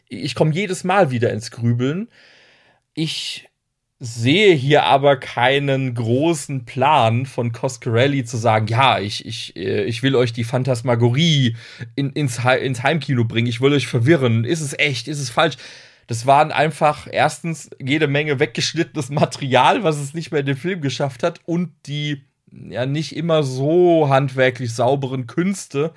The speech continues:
von Coscarelli, der ja auch den Schnitt und die Musik und alles gemacht hat. Es war ja so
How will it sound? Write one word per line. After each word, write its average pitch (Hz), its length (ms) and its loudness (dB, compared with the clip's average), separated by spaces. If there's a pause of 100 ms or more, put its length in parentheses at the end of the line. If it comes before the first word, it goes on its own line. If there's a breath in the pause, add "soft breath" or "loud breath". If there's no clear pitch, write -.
(240 loud breath)
von 131 160 -6
Coscarelli, 139 640 0
der 120 120 2
ja 123 140 4
auch 135 120 0
den 131 160 -6
Schnitt 143 380 -4
und 135 120 -6
die 131 80 -4
Musik 123 380 -6
und 127 180 -8
alles 151 280 -2
gemacht 117 340 -4
hat. 110 60 -2
Es - 100 -14
war 120 80 0
ja 120 100 2
so 113 320 0